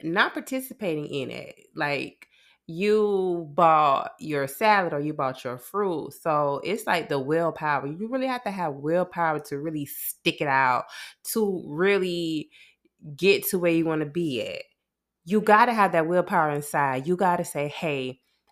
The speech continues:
I know that I am trying to lose this set amount of weight. I am trying to improve my health because of, I am trying to get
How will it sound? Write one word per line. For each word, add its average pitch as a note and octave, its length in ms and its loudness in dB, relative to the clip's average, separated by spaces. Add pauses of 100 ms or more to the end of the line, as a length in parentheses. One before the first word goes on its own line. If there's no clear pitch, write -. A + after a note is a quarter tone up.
(120)
I G3+ 360 8
know E3+ 520 4
that C#3+ 360 0
I F3+ 180 2
am G3 160 -2
trying E3 320 -6
to D3+ 160 -8
lose D3+ 460 -2 (160)
this D#3+ 280 -4
set D#3 160 -4
amount D3+ 300 -4
of C3+ 60 -4
weight. C#3+ 460 -2 (340)
I F3 200 8
am G3+ 160 2
trying E3 500 -2
to E3+ 200 0
improve E3+ 420 0
my C#3+ 180 2
health F3 540 2
because D#3 540 0
of, C3+ 580 4 (460)
I G3 300 8
am F3 280 -2
trying F3 460 -4 (100)
to D#3+ 180 -4 (220)
get E3+ 320 -4